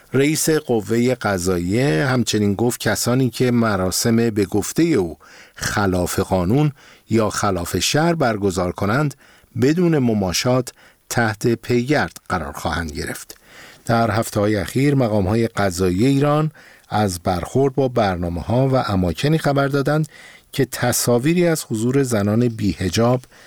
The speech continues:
در آنها منتشر شده است. روز یکشنبه نیز هفتهٔ طراحی مد تهران زودتر از موعد به همین دلایل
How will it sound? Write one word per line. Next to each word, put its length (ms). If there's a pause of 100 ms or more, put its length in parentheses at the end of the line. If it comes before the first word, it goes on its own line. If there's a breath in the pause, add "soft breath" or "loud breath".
(220 loud breath)
در 180
آنها 280
منتشر 560
شده 260
است. 280 (480 loud breath)
روز 240
یکشنبه 560
نیز 280 (300 loud breath)
هفتهٔ 840
طراحی 840
مد 440
تهران 520 (360 loud breath)
زودتر 580
از 200
موعد 480 (340 soft breath)
به 100
همین 440
دلایل 540